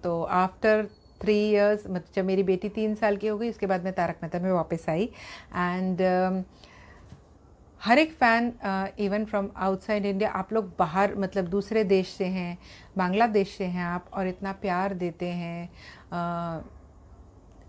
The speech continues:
I can only say we are very lucky, we are very fortunate कि आप लोग का प्यार हमारे साथ है। ऐसे ही हमको प्यार देते रहिए।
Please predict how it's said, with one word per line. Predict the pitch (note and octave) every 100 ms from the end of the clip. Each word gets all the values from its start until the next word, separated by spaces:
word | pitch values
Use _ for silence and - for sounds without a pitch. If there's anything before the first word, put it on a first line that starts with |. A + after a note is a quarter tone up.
| - - - - B3+ A#3+ - - -
I | B3
can | B3 C4+ C4+
only | - B3 B3 C4 C4+
say | B3+
we | B3 A#3+
are |
very | A3+ A#3 B3
lucky, | G3+ G3+ G3
we | G#3
are | G#3+
very | A3 C#4 -
fortunate | F#3+ F#3+ A3 G#3 G3
कि | - G#3+ G#3
आप | G#3 G3+ G3+
लोग | G#3+ G#3+ F#3+ - - - - - -
का |
प्यार | A3 G3+ F#3 G3+
हमारे | G3+ F#3+ F#3+
साथ | G3 E3+ E3
है। | E3+ D3+ - - - -
ऐसे | G#3 G3+
ही | C4
हमको | A#3+ A3+
प्यार | A3+ G3+ F#3
देते | F3+ F3 E3+ F3
रहिए। | E3+ E3+ E3